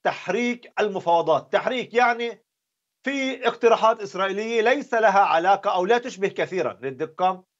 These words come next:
الاقتراحات التي كانت قبل اغتيال السنوار. إذن بعد كل المسلسل الطويل المتعب ال-، المحبط، نتنياهو يأتي اليوم بالمزيد من الاقتراحات، وكأننا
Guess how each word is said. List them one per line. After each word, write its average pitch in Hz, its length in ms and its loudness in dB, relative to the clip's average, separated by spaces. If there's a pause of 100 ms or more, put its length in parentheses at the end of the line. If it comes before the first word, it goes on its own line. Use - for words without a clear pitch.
(260)
الاقتراحات 196 600 2
التي 196 240 -4
كانت 196 300 0
قبل 196 240 0
اغتيال 151 360 -2
السنوار. 135 520 -10 (300)
إذن 214 400 2
بعد 202 200 2
كل 269 580 -2
المسلسل 202 540 0
الطويل 180 500 2
المتعب 151 520 -6 (540)
ال-، 170 640 2
المحبط، 202 720 2 (460)
نتنياهو 196 480 4
يأتي 208 280 4
اليوم 202 440 4 (220)
بالمزيد 202 840 -4 (200)
من 220 320 -4
الاقتراحات، 196 1000 2
وكأننا 233 680 0